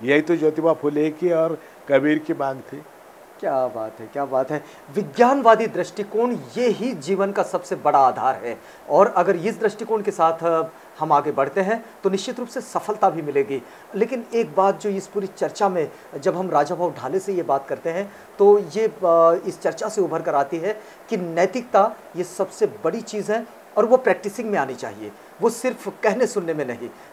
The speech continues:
Speaker 2: लोग कहते सुनते बहुत ज़्यादा है लेकिन उसको प्रैक्टिसिंग में नहीं लाते हैं, और इससे आंदोलन उस ताकत से खड़े नहीं हो पा रहे हैं। लेकिन पैंथर इस वक्त भी निराश नहीं है, और ये पैंथर ये मानता है कि आने वाली पीढ़ियाँ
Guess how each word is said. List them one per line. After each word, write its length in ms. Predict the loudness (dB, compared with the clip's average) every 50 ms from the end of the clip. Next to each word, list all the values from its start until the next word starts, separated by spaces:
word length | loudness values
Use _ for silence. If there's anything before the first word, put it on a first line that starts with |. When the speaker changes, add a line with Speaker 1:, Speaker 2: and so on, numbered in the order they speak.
| 0
Speaker 2:
लोग 340 | 4 4 4 4 2 0 0
कहते 300 | 0 0 0 0 -2 -4
सुनते 280 | -4 -4 -2 0 2 2
बहुत 220 | 2 2 0 0
ज़्यादा 260 | 0 0 2 2 2
है 200 | 0 0 -2 -6 -8 -10 -20 -16 -8 -6
लेकिन 240 | -4 -2 -2 -2
उसको 180 | -4 -4 -8 -8
प्रैक्टिसिंग 520 | -8 -6 -6 -6 -6 -8 -8 -6 -6 -6
में 80 | -6 -6
नहीं 180 | -6 -6 -4 -2
लाते 260 | -2 0 0 -2 -4
हैं, 220 | -6 -6 -8 -12 -16 -16 -10 -8
और 180 | -6 -6 -6 -6
इससे 380 | -8 -4 0 2 2 2 0 -2 -10 -20 -20 -12 -6 -4
आंदोलन 480 | -4 -2 0 0 0 2 2 0 -2 -4 -14 -18 -20 -20 -20 -14 -8 -6
उस 240 | -6 -4 -2 -2 -2
ताकत 480 | -2 -2 -4 -6 -6 -4 -4 -6 -6
से 160 | -4 -4 -4
खड़े 240 | -4 -2 -4 -4 -4
नहीं 200 | -4 -4 -6 -6
हो 140 | -6 -6 -4
पा 160 | 0 0 0
रहे 240 | 0 0 -4 -6 -8
हैं। 180 | -8 -10 -12 -14 -16 -20 -20 -14 -6
लेकिन 420 | -4 -2 -2 -2 -2 -2 -4 -4 -6 -14 -20 -20 -2 2
पैंथर 340 | 4 4 4 4 2 0 0
इस 280 | 0 -4 -8 -6 -4 -4
वक्त 220 | -4 -4 -4 -4
भी 240 | -2 -2 -2 -2 -4 -6 -14 -20 -14 -10
निराश 360 | -4 0 0 0 0 0 -4 -6
नहीं 200 | -4 -2 -2 0
है, 160 | 0 -2 -4 -6 -12 -20 -20 -8 -4
और 120 | -2 -2 -2
ये 100 | -2 -4
पैंथर 440 | -2 -2 -2 -2 -2 -2 -4 -2 -2 -4
ये 80 | -6 -4
मानता 300 | -2 -2 -2 0 0 0
है 260 | 0 2 0 -2 -4 -6 -12 -20 -20 -10 -6
कि 140 | -4 -4 -4 -2 -2
आने 200 | 0 0 2 2
वाली 220 | 2 2 2 0
पीढ़ियाँ 520 | -2 -4 -4 -4 -2 0 0 0 0 -2